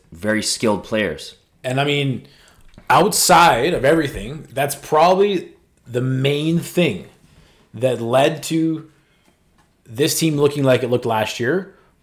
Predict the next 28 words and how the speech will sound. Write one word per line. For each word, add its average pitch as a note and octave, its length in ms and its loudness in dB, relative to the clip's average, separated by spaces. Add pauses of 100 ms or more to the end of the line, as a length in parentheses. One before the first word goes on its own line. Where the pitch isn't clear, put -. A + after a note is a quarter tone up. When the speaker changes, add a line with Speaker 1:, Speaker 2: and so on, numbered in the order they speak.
Speaker 2:
was A#2+ 180 -2
the B2+ 100 -2
zone G#2+ 220 -2
entries. - 460 -12
Speaker 1:
And A2+ 160 -4
the A#2 40 -4
transition F#2+ 560 -8
game. D2 220 -18
Speaker 2:
With B2+ 220 -4
speed. F2 480 -8
Speaker 1:
Yeah. F2 100 -14 (720)
And G#2+ 160 -8
score, - 260 -8
and C#3 280 -6
getting G3 260 0
rush G#3+ 280 2
chances. D3+ 420 -2
Like, G#2 160 -8
that's F#3+ 260 0
where A3+ 160 2
Johnny F3+ 440 0
and C3+ 140 -4
Monahan B2+ 560 -2 (720)
specifically A#2 840 -4 (460)
are G#2 100 0
really A#2+ 300 -2
dangerous, A2+ 640 -4 (300)
is - 180 -12